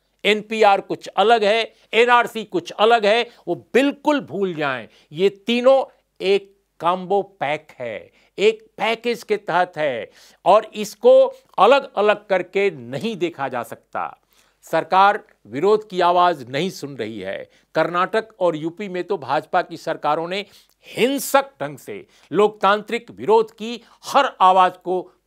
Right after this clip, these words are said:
कुचला है, कुचल रही हैं और शायद वो तब तक नहीं मानेंगी जब तक लोग उन्हें खारिज नहीं करेंगे, वो कुचलने पर आमादा रहेंगी।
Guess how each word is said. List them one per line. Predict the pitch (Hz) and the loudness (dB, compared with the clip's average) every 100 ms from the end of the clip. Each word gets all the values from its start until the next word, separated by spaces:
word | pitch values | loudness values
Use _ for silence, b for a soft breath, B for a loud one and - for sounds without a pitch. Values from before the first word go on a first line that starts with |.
| _ | _
कुचला | 208 208 220 214 | -6 0 2 2
है, | 208 233 - _ - | 0 -4 -10 _ -12
कुचल | 165 233 233 | -2 0 0
रही | 202 220 | -2 -4
हैं | 202 226 220 b | -4 -4 -8 b
और | 165 185 | -4 -4
शायद | - - 208 220 226 - - | -6 0 2 2 0 -6 -14
वो | 170 | -14
तब | 170 - 220 220 | -6 0 0 0
तक | 262 - | -4 -2
नहीं | 185 | -8
मानेंगी | 196 180 190 180 180 | -4 -4 -4 -6 -8
जब | 139 175 | -6 -6
तक | - 175 - | -4 -6 -6
लोग | 139 165 160 _ - | -6 -6 -8 _ -16
उन्हें | 143 147 - | -12 -12 -6
खारिज | 151 196 214 | 2 2 2
नहीं | 175 147 | -6 -8
करेंगे, | 160 147 147 156 156 b | -6 -6 -6 -8 -10 b
वो | 156 | -8
कुचलने | 160 170 165 185 190 | -8 -6 -2 -2 -2
पर | 180 170 | -4 -4
आमादा | - 147 147 143 | -4 -6 -4 -2
रहेंगी। | 135 107 113 95 | -4 -6 -14 -18